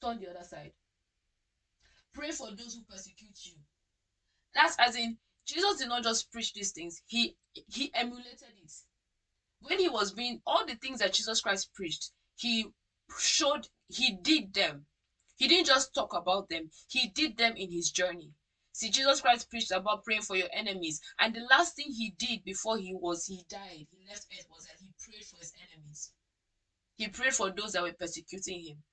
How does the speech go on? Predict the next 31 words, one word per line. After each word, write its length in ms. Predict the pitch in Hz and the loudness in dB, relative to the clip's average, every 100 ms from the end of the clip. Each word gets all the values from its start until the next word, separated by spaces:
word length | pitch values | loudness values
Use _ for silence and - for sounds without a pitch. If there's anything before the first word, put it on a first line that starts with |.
| _ - - | _ -14 -6
those 200 | 254 214 | -4 0
that 140 | 220 | 0
stoned 440 | - - 214 208 | 0 -2 -6 -6
him, 260 | 196 160 151 - _ _ - | -8 -8 -10 -16 _ _ -2
those 200 | 247 226 | -2 4
that 80 | |
hung 340 | 170 165 208 226 | 4 4 0 0
him 100 | 208 | -2
on 120 | 170 | -6
the 80 | 165 | -8
cross, 500 | - 170 151 - - | -6 -6 -6 -10 -8
those 180 | 226 262 | -4 -2
that 280 | 196 180 180 | 2 0 0
whipped 280 | 208 226 - | -10 -12 -8
him 180 | 220 214 - - | -8 -8 -8 -2
and 180 | 185 196 | -2 -2
put 140 | 233 - | -10 -2
thorns 340 | 254 233 226 | 0 2 0
of, 180 | - - - | 0 -2 2
um, 240 | 180 175 - | 2 2 -8
put 120 | 254 226 160 | -12 -10 -10
a 80 | 175 | -10
crown 300 | - 233 233 | -4 -2 -2
of 100 | 185 | -6
thorns 260 | 208 202 | -6 -6
on 100 | 170 | -6
his 140 | 165 156 | -8 -6
head 240 | 165 151 - _ _ | -6 -6 -12 _ _
for 300 | - - 285 | -10 4 6
no 120 | 294 320 | 8 6
reason. 460 | 285 214 202 143 | 6 2 0 -2